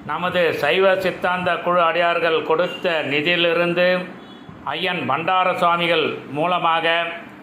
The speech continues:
திருச்செந்தூரில் அடியார்களுக்கு இப்பொழுது அன்னதானம் செய்து கொண்டிருக்கின்றோம். இந்த அன்னதானத்திற்கு நிதியுதவி செய்த அனைத்து அடியார்கள் குடும்பத்தில்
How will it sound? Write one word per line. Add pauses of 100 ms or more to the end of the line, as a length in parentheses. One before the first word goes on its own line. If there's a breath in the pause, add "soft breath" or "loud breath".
(800)
திருச்செந்தூரில் (1000)
அடியார்களுக்கு
இப்பொழுது (360)
அன்னதானம்
செய்து
கொண்டிருக்கின்றோம். (540)
இந்த
அன்னதானத்திற்கு (240)
நிதியுதவி
செய்த
அனைத்து
அடியார்கள்
குடும்பத்தில்